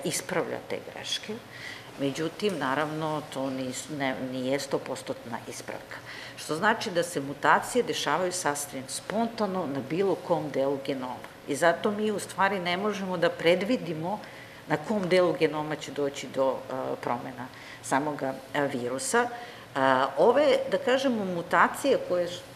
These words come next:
su prisutne u, e, britanskom soju, one su se po-, pojavljivale pojedinačno u nekim drugim sojevima. Znači, on ima te neki, kad kažemo, neki triplet, neke tri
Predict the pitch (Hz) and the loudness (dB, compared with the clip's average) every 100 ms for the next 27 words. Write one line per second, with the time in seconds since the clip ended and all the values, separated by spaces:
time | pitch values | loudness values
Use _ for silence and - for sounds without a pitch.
0 | - - 156 - 254 294 269 175 175 147 | -16 -12 -10 -2 -2 -2 -6 -4 -4 -2
1 | - 160 147 - 147 139 165 208 302 285 | -2 -2 -2 0 0 2 0 2 2 2
2 | - 131 - 147 107 127 208 262 254 - | -2 -8 -4 -2 0 0 0 0 0 -2
3 | 185 - - - 156 143 - 131 135 143 | -2 -4 -14 -10 -4 -4 -2 0 2 2
4 | 143 180 277 277 269 233 202 156 160 156 | 0 2 4 2 4 4 6 4 0 0
5 | 151 - - - - - - - - - | -2 -4 -8 -10 -14 -18 -16 -16 -16 -4
6 | 180 180 180 - 175 170 196 143 131 - | 0 2 0 0 -2 2 0 0 -4 -2
7 | - 82 95 127 117 - - 147 - 185 | -2 -2 -4 -6 -8 -8 -8 -8 -2 -2
8 | 208 226 226 226 208 214 214 175 - - | 0 -2 -2 -2 -2 -4 -6 -8 -6 -2
9 | 202 196 180 180 180 165 - 175 170 - | -2 -2 -4 -4 -6 -10 -8 -4 -4 2
10 | 170 - - 135 135 147 - 156 170 147 | 2 0 -8 -6 -2 -4 0 -2 0 -2